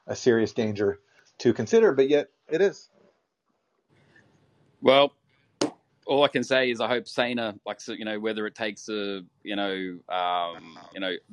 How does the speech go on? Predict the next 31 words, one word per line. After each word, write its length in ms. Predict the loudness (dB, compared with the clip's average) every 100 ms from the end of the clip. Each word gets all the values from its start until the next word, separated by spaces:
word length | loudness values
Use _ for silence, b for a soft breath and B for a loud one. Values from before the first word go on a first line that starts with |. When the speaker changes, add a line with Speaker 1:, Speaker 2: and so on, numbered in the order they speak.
| -14
Speaker 2:
G 200 | 2 4
O 120 | 4 2
P 200 | -4 -2
donors 460 | -2 -2 -6 -8
in 80 | -6
the 200 | -4 -4
ears 200 | -4 -6
of 80 | -10
the 100 | -12
G 240 | -4 0
O 100 | 0
P 400 | 0 0 0 0 -4
and 360 | -6 -6 -12 -20 _
D 220 | -2 0
N 100 | 0
C 240 | -2 -4 -2
donors 440 | 0 0 -2 -6
in 60 | -6
the 140 | -4
ears 140 | -4 -6
of 40 |
the 180 | 0 4
D 100 | 6
N 80 | 4
C, 400 | 2 4 4 2 B B B B B B
something 380 | 0 4 4 2
has 220 | -2 -2
to 100 | -2
happen, 440 | 0 -2 -2 -12 -16 b -8
you 100 | -6
know, 220 | -4